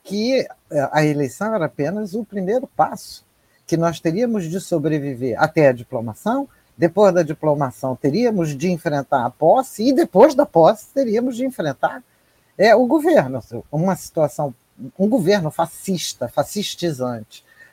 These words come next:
com um projeto proto-fascista como o que nós tivemos, não se esgota, é, no processo eleitoral. Isso posto, então, isso aí já, eu já começo <laughs> com uma crítica, mas eu quero dizer que aquela posse foi emocionante,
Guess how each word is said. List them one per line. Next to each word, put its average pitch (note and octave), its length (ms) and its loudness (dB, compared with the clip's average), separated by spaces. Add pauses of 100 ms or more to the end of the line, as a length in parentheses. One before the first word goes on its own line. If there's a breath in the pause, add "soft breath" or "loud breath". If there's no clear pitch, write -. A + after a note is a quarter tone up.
com D#3+ 220 4
um A3+ 60 -2
projeto D3+ 800 6
proto-fascista C#3 960 -2
como E3 240 -6
o C3 40 -6
que C#3 120 -10
nós B2+ 240 -6
tivemos, A3+ 460 -2 (220 soft breath)
não B3 200 4
se D4+ 160 -2
esgota, D#3 800 4 (480)
é, C#3+ 480 2
no E3 160 0
processo D#3 600 2
eleitoral. E3 580 0 (300)
Isso C4 300 4
posto, F3 640 2
então, D3 240 2
isso C3+ 160 0
aí D3+ 140 4
já, C3 120 -4
eu D3+ 120 4
já D#3 120 2
começo C#3+ 500 -2
<laughs> - 40 -8
com - 200 -2
uma C#3+ 180 0
crítica, - 680 -6 (420 soft breath)
mas D#3 280 4
eu B3+ 100 4
quero D#3+ 220 2
dizer A3 280 0
que G3+ 100 -6
aquela D3 300 2
posse D3 460 4
foi C#3 260 0
emocionante, F#3 1040 -2